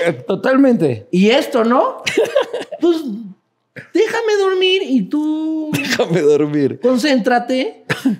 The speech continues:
Speaker 2: Y ya después le dije, "Es que seguro este movimiento me, pues, como en un coche, güey, ¿no?".
Speaker 1: Claro <laughs> que sí.
Speaker 2: Y,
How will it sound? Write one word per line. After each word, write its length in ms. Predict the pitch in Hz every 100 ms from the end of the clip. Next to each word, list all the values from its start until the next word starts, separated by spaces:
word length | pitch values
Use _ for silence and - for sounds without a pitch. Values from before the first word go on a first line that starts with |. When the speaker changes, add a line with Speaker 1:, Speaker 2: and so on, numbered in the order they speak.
| 269 -
Speaker 2:
Y 80 |
ya 120 | 175 185
después 220 | 175 214
le 60 |
dije, 300 | 247 - -
"Es 120 | 170 -
que 100 | 247
seguro 320 | 277 240 247
este 180 | - 254
movimiento 580 | 247 233 220 185 185 202
me, 120 | 156
pues, 320 | 127 127 123 123
como 180 | 180
en 60 | 190
un 120 | 226
coche, 400 | 226 262 - -
güey, 200 | - - -
¿no?". 160 | 139
Speaker 1:
Claro 300 | 151 151 139 127 -
<laughs> 160 | -
que 160 | 220 143
sí. 240 | - 151 - - - - -
Speaker 2:
Y, 720 | 160 151 147 147 143 131